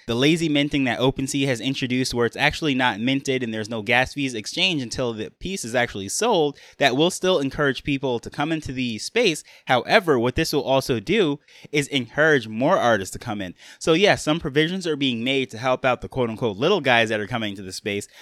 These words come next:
but in result, you're seeing a saturation of the market. There's only but so much those crypto whales are going to buy, and for the most part, for the general public,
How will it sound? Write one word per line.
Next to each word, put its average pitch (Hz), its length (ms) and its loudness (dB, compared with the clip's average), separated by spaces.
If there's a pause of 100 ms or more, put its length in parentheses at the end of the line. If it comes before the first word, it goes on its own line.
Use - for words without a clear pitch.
(160)
but 147 280 4
in 156 160 6
result, 147 560 4 (100)
you're 143 140 -2
seeing 190 320 0
a 139 500 4
saturation 170 720 2
of 131 140 2
the 127 80 0
market. 123 500 2
There's 156 160 6
only 226 220 2
but 196 160 2
so 175 180 2
much 165 220 0
those 123 180 0
crypto 151 300 0
whales 135 240 2
are 113 80 -2
going 120 220 -2
to 110 100 -4
buy, 139 500 6
and 113 340 -2
for 127 100 -2
the 120 60 0
most 156 320 0
part, 175 280 0
for 143 120 0
the 117 120 -4
general 143 540 -2
public, 185 500 -4